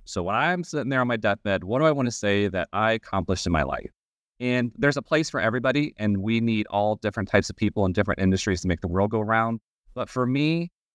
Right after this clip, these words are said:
it was, "How do I help people?" And really, when I started reflecting on what does that mean and how does that tie in with the legacy I wanna leave someday, that really came to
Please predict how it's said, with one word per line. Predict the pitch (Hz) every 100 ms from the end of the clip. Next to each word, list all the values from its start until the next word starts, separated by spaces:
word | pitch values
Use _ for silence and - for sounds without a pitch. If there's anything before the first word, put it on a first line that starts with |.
| _
it | 123 117
was, | 113 117 107 101 -
"How | -
do | 165
I | 135
help | - 95 -
people?" | 80 - 52 - _ _ _ -
And | 107 107 101 - 113
really, | 127 165 143 123
when | 110
I | 104
started | 135 131
reflecting | 123 101 113 107 117 107
on | 92
what | 95 120
does | 131
that | 107 87
mean | 87 92 95 107 117 - -
and | 92 90 82 - - _ 110
how | 107
does | 101 -
that | 98 95 -
tie | 95 95
in | 95
with | 85
the | 85
legacy | 87 90 95 98
I | 87
wanna | 87 82 73
leave | 80 85 92
someday, | - 107 110 110 113 - _ _ _ _
that | 113 117 107
really | 131 135
came | - 127 110
to | - 110 104 101